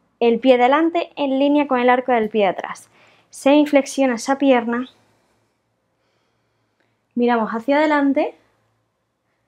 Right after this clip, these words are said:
brazos en forma de T, hombros abajo, inhalando, hombros arriba y estira la pierna delantera.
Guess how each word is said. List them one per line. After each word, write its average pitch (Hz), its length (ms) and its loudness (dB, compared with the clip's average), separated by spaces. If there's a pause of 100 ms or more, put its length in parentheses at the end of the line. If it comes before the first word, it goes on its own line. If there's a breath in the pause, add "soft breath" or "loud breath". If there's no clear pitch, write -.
(260)
brazos 233 480 0
en 202 120 -8
forma 220 280 -4
de 302 100 0
T, 294 280 0 (160)
hombros 233 360 0
abajo, 269 520 -4 (760)
inhalando, 285 840 2
hombros 302 440 2
arriba 320 320 2
y 294 80 4
estira 277 320 0
la 269 180 0
pierna 262 360 0
delantera. 208 540 -4